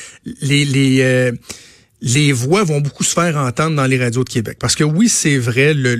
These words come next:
le message de la population a beaucoup passé par les radios de Québec. Je le rappelle, j'en faisais partie, j'ai véhiculé ce message-là, je continue à le faire sur la pertinence d'avoir un troisième lien. Et là, <clears throat> Richard disait, « Ce sondage-là va faire beaucoup parler et tout. » Bon.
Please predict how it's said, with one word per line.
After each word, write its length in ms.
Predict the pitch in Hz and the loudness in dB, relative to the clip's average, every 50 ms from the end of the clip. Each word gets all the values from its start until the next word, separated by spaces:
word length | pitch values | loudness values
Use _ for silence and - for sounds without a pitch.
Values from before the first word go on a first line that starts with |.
| - - | -4 -2
le 140 | 127 123 | -2 -2
message 760 | 120 131 139 147 139 - - - 143 147 160 170 170 160 151 135 | 0 0 2 0 0 0 0 0 0 0 0 0 0 0 -2 0
de 60 | 113 | -2
la 100 | 117 110 | -2 0
population 580 | - 127 110 - 123 120 113 110 - - 151 - - | 0 -2 -2 0 -2 -2 0 0 -2 -2 -2 -2 -2
a 60 | 131 | -2
beaucoup 320 | 127 135 151 - - 233 | -2 -2 -6 -6 -8 -10
passé 420 | - - 143 123 113 107 - - 135 | -4 -2 -2 -2 -2 -2 -4 -4 -2
par 240 | - 139 135 139 | 0 0 0 2
les 80 | 135 123 | 0 0
radios 240 | 113 113 107 117 120 | 0 -2 -2 -2 -4
de 40 | 120 | -2
Québec. 420 | - 113 104 117 117 - - - _ - - - - - - - - - _ _ _ _ _ - | -2 -2 -2 -2 -2 -4 -8 -20 _ -20 -20 -20 -20 -20 -20 -20 -20 -20 _ _ _ _ _ -8
Je 120 | - 95 | -4 -2
le 80 | 110 104 | -2 0
rappelle, 380 | 107 127 123 - 170 185 165 127 | 0 0 2 2 0 0 2 0
j'en 180 | 107 123 123 | 0 0 0
faisais 280 | 120 - 139 123 131 123 | 2 2 2 0 2 0
partie, 420 | - 135 110 - - - 185 170 | 0 -4 -4 -4 -8 -6 -4 -2
j'ai 160 | 131 110 120 | 0 0 0
véhiculé 360 | 117 127 131 120 - 143 143 143 | 2 0 0 -2 0 -2 -2 0
ce 120 | - 147 | 0 0
message-là, 440 | 139 131 - 143 131 123 127 160 165 | -2 0 0 0 0 0 -2 -2 -2
je 120 | 113 120 | -2 -4
continue 400 | 113 - 139 135 123 - - 147 | -4 0 0 -2 -2 0 0 0
à 80 | 143 131 | 0 0
le 60 | 117 | 0
faire 260 | - - 131 143 143 | -2 -2 -2 -2 -2
sur 140 | - - 127 | -2 -4 -4
la 100 | 113 110 | -4 -4
pertinence 520 | 107 - 127 - - - 127 135 143 135 | -4 -6 -6 -4 -4 -2 -2 0 0 0
d'avoir 260 | 127 113 110 123 127 123 | 0 0 0 0 0 -2
un 40 | |
troisième 400 | 113 - 127 120 113 107 110 98 | -2 -2 -4 -4 -2 -2 -4 -4
lien. 140 | 98 107 123 139 - - - - - - - - - - - _ _ | -2 -2 -2 -4 -4 -10 -18 -18 -18 -18 -20 -20 -20 -20 -20 _ _
Et 40 | - | -2
là, 160 | 117 139 156 170 - _ _ - | 0 0 0 0 -2 _ _ -6
<clears throat> 200 | - - - - | -6 -6 -4 -2
Richard 460 | - 175 143 139 - - - 151 151 143 | -2 -2 0 0 -2 -2 0 0 0 2
disait, « 120 | 127 139 | 2 0
Ce 100 | 131 - | 0 0
sondage-là 400 | 120 131 131 127 123 117 113 - | 0 0 0 0 0 2 2 0
va 80 | 160 131 | 0 0
faire 180 | 113 - 147 135 | 0 0 -2 -2
beaucoup 220 | 123 - - 196 | -4 -6 -10 -4
parler 240 | - 127 117 139 151 | -2 -2 0 0 0
et 60 | 120 | -2
tout. » 100 | - - | -4 -4
Bon. 100 | 104 - | -6 -6